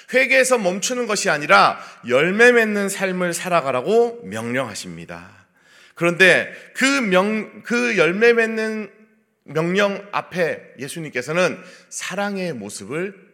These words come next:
보여주십니다. 한 무화과 나무가 있습니다. 이 무화과 나무가 이 포도원에 심겨졌는데 주인이 삼 년을 기다려줍니다.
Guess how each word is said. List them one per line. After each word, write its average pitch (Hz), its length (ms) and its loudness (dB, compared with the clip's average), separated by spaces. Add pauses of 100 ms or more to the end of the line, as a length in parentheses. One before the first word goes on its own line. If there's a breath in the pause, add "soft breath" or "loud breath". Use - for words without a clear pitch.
(140)
보여주십니다. 80 920 -16 (520 loud breath)
한 180 240 -4
무화과 165 300 4
나무가 143 280 0
있습니다. 120 760 -4
이 196 160 -4
무화과 170 320 2
나무가 156 640 2 (200 loud breath)
이 208 120 -4
포도원에 247 500 4
심겨졌는데 214 920 2 (260 loud breath)
주인이 277 540 -2
삼 277 340 -8
년을 302 240 0
기다려줍니다. 104 880 -6